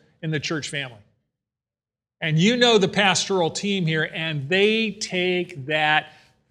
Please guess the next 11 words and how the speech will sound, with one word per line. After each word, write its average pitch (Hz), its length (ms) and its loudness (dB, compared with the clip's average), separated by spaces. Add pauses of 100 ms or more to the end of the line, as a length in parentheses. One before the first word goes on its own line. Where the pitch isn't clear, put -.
(140)
very, 160 640 2 (200)
very 123 720 -2
seriously. 117 720 -10 (460)
And 151 160 -2
most 208 340 6
of 160 140 0
us 151 240 0 (400)
have 147 360 -2
been 190 180 4
the 165 80 2
recipients 160 1000 0